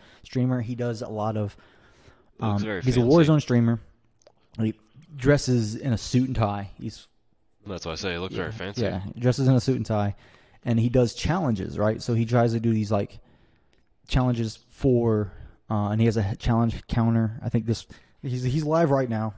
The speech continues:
Speaker 1: during this, and I think he's
Speaker 2: I think he's doing the, uh, Krampus challenge, hunting down Krampus and the elves.
Speaker 1: I,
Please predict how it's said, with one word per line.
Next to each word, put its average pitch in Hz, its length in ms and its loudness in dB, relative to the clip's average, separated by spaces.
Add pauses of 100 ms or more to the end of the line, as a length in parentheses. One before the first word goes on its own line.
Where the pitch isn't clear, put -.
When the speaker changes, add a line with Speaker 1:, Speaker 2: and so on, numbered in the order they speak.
(140)
Speaker 1:
during 117 240 0
this, 107 240 0
and 117 120 2
I 107 40 4
think 110 160 4
he's 101 220 -2 (320)
Speaker 2:
I 101 120 -6
think 110 180 -8
he's 104 160 -8
doing 101 240 -4
the, 95 160 0
uh, 90 200 -4
Krampus 98 480 -6
challenge, 87 400 -8
hunting 87 320 -8
down 85 240 -8
Krampus 87 500 -10
and 90 180 -14 (160)
the 85 140 -10
elves. 98 400 -10 (180)
Speaker 1:
I, 151 440 0